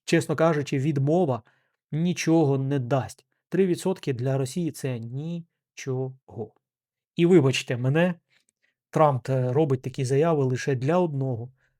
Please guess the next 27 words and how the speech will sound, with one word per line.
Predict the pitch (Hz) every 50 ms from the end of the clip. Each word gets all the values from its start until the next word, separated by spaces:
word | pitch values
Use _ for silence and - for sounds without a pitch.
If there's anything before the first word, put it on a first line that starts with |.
| _ -
для | 135 135 143
того, | 139 - 180 170 147 143
щоб | 131 - - 143 139 139
не | 143 135 139 165 185
вводити | 190 165 135 120 135 160 156 151 135 135 131 131 - 117 117 _ _ _ _ _ _ _ _ _ _ _ _ _ _ _ _ _ _ _ _ _
санкції | - - 165 160 170 175 170 165 - - 156 131 127 -
і | - 170
тягнути | 170 - 147 127 117 131 139 143 139 139 131 131 - _ _ _ _
час. | - - 123 101 - - - _ _ _ _ _ _ _ _ _ _ _ _ _ _ _ _ _ _ _ _ _ _ _ _ _ _ _ _ _ _ _ _ _ _ _ _ _ _ _ _ _ _ -
І, | 156 147 143 143 139 135 131 123 123
як | 139 131 151 185 196 -
ви | 190 185
бачите | 165 175 170 160 - - - - 151 147 135
з | 120 123 165 180 170 139
наведених | 139 139 151 151 151 139 135 131 135 135 127 131
цифр, | - - 185 196 185 - 165 143
насправді | 127 139 135 - - 165 160 147 135 131
потрібно | 127 - 139 131 143 143 127 127 127 117
тиснути | - 151 135 - 139 131 123 - 127 113
на | 123 160 190 180
Китай | - 170 156 - 151 143 135 131
та | 127 - 135 131
Індію, | 131 135 156 170 175 170 151 143 139 131 127 131 _ - _ _ _ -
які | 139 131 - 165 156
отримують | 147 135 - 156 160 160 160 147 139 123 -
в | - - - - - -
сумі | - - - - - 170 175 175 151 143 120 107